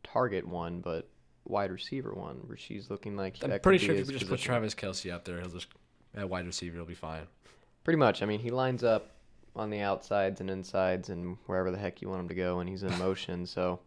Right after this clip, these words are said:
Speaker 1: you can put him anywhere.
Speaker 2: I suppose you could do that. <laughs>
Speaker 1: But yeah.
Speaker 2: Anyways,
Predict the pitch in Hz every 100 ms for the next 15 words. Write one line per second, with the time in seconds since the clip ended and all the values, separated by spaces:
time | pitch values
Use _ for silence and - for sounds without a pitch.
0 | - - - - - - 165 165 156 131
1 | 113 101 95 - - _ _ _ _ _
2 | _ _ _ _ - 104 - 104 107 101
3 | 95 95 90 85 73 69 73 - _ -
4 | - - - - - _ _ _ _ _
5 | - - - 120 104 69 - - - -
6 | 135 131 127 113